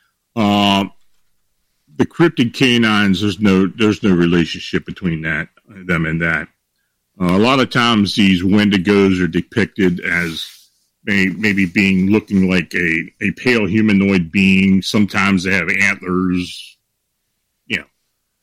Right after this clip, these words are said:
Yeah, that may very well be, but that's a supernatural being. That's, that's not a Wendigo. A Wendigo is actually a real human being that has transformed somehow, uh, into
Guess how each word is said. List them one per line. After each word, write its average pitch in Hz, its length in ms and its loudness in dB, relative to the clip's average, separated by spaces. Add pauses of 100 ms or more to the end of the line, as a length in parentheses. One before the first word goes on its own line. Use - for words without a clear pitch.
(1040)
Yeah, 156 220 2
that 156 200 0
may 143 160 2
very 120 280 0
well 104 220 0
be, 107 220 2
but 101 160 -2
that's 127 200 0
a 95 60 -6
supernatural 92 760 0
being. 82 440 -4
That's, 104 300 -4
that's 104 320 -4
not 95 180 0
a 78 60 -6
Wendigo. 78 600 -6 (120)
A 92 120 -8
Wendigo 104 560 2
is 82 160 -2
actually 87 640 -2
a 82 120 -10
real 90 340 2
human 87 400 0
being 87 400 -2
that 80 160 -6
has - 240 -12
transformed 87 760 -4
somehow, 80 580 -8 (1000)
uh, 80 520 -6
into 90 920 2